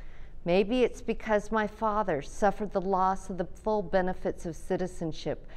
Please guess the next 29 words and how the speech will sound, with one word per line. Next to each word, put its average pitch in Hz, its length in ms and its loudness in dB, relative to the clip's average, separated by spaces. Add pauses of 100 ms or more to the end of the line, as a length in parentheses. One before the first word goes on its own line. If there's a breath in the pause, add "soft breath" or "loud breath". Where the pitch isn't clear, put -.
(140)
when 170 160 0
he 190 140 2
was 165 180 0
detained 175 640 -2
in 147 120 -2
a 143 40 -2
concentration 165 920 -2
camp 156 320 -2
during 160 280 0
World 160 300 -2
War 156 220 -2
Two. 151 420 -4 (800 loud breath)
Or 208 140 2
maybe 240 640 2 (120)
it's - 180 0
because 214 500 0
my 208 160 4
mother 202 400 4
knew 190 260 2
what 202 200 4
it 202 100 2
was 180 180 -4
like 160 460 0
to - 120 -6
live 175 300 2
under 175 280 2
a 160 60 4
military 180 600 0
dictatorship 160 960 -2